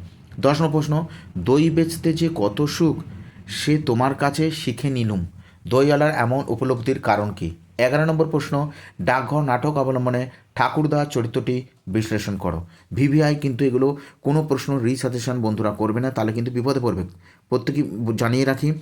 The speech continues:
যে এখান থেকে কিন্তু তোমাদের দশ নম্বরের প্রশ্ন আসবে, আহ, পাঁচ নম্বরের পূর্ণাঙ্গ প্রশ্ন আসতে পারে, কিংবা তিন plus দুই আসতে পারে বা দুই plus তিন এরমভাবে কিন্তু প্রশ্ন আসতে পারে বন্ধুরা।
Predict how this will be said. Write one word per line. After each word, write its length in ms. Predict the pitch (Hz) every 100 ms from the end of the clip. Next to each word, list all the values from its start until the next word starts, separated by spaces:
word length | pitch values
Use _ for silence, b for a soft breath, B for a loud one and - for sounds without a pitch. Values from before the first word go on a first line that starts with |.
| - -
যে 100 | 110
এখান 400 | 131 117 165 165
থেকে 200 | 156 147
কিন্তু 200 | 139 127
তোমাদের 280 | 123 120 110
দশ 260 | 113 113
নম্বরের 300 | 120 113 113
প্রশ্ন 260 | 107 98 101
আসবে, 380 | 101 98 131 147 B B 175 -
আহ, 80 | 104 107
পাঁচ 160 | 107
নম্বরের 300 | 113 117 127 - - 131
পূর্ণাঙ্গ 300 | 123 127 131
প্রশ্ন 260 | 135 143
আসতে 240 | 139 139 147
পারে, 160 | 156
কিংবা 380 | 160 123 120 120 117
তিন 220 | 143 147 147
plus 180 | 135 131 120
দুই 280 | 107 127 120
আসতে 260 | 120 139
পারে 140 | 131 131
বা 120 | 123
দুই 260 | 107 131 120
plus 140 | 120
তিন 180 | 117 127
এরমভাবে 460 | 113 110 107 110
কিন্তু 220 | 123 117 117
প্রশ্ন 280 | 101 -
আসতে 260 | 104 95 98
পারে 240 | 80 87 85 _ _
বন্ধুরা। 380 | 104 95 87 87